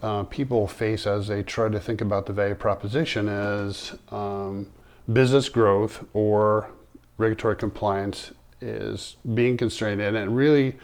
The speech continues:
starts driving a lack of availability of key resources and skills.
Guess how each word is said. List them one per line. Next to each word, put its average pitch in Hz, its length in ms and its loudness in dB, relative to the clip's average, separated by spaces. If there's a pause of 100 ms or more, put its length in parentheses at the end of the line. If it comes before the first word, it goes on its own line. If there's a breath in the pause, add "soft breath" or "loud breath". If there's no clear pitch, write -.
(200 loud breath)
starts 120 340 0
driving 113 500 4
a 104 60 0
lack 104 300 2
of 104 80 -2
availability 101 720 2
of 92 100 -6
key - 140 -4
resources 92 1000 -4
and 95 180 -2
skills. - 600 -8